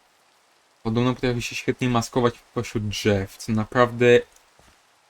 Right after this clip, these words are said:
mi nie ła-, nie ułatwi znalezienie go. Czymkolwiek by to nie było. Ech. Dobra, może zetnijmy drzewo, jakieś,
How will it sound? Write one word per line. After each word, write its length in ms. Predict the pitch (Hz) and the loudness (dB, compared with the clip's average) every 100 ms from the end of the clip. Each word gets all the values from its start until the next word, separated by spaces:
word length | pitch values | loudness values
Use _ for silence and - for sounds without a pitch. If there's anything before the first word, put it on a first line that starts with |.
| _ _ 110 | _ _ -4
mi 380 | 110 113 117 113 | 0 2 0 0
nie 160 | 120 113 | 0 2
ła-, 200 | 110 - | 2 0
nie 160 | 117 107 | -2 0
ułatwi 520 | 113 110 - 110 107 | 0 -2 -4 -4 -2
znalezienie 600 | 104 104 101 107 101 98 | -2 -2 0 0 0 -2
go. 260 | 98 98 98 - - - - _ _ _ _ _ | 0 -2 -2 -12 -18 -20 -20 _ _ _ _ _
Czymkolwiek 580 | - 113 110 143 143 131 | -4 -2 0 2 2 2
by 80 | 127 | -2
to 120 | 120 | 0
nie 160 | 113 | 2
było. 320 | 98 95 98 95 _ _ _ _ _ _ _ _ _ _ _ _ _ _ _ _ _ _ | 2 0 -2 -6 _ _ _ _ _ _ _ _ _ _ _ _ _ _ _ _ _ _
Ech. 400 | 113 107 - - - - _ _ _ _ _ _ _ _ - _ 110 | -12 -10 -12 -18 -20 -20 _ _ _ _ _ _ _ _ -20 _ -4
Dobra, 100 | 107 | -2
może 220 | 113 117 | -2 -2
zetnijmy 440 | 123 - 131 127 | -4 -2 -2 0
drzewo, 520 | 113 107 113 107 104 | -2 0 2 4 4
jakieś, 600 | 104 104 113 104 - - | 2 2 -2 -4 -8 -12